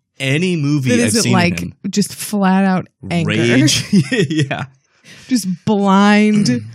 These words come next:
Speaker 1: <clears throat>
Speaker 2: rage.
Speaker 1: So I was like, "Okay, I need an, I need an actor who can be intimidating, commanding,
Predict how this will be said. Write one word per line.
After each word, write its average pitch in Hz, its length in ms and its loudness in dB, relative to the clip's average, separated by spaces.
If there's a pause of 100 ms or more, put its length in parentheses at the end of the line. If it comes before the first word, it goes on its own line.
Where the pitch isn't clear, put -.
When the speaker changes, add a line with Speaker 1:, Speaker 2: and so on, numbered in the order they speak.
(260)
Speaker 1:
<clears throat> - 400 -20
Speaker 2:
rage. 170 640 2
Speaker 1:
So 143 480 -8
I 127 140 0
was 123 140 0
like, 110 140 -2
"Okay, - 400 -10
I 101 60 -8
need 127 200 -4
an, 131 120 -6 (100)
I 113 80 -6
need 131 220 -4
an 139 100 -4
actor 117 360 -6
who 104 400 -6 (180)
can 104 160 -8
be 104 160 -6
intimidating, 139 960 -2 (720)
commanding, 117 880 -2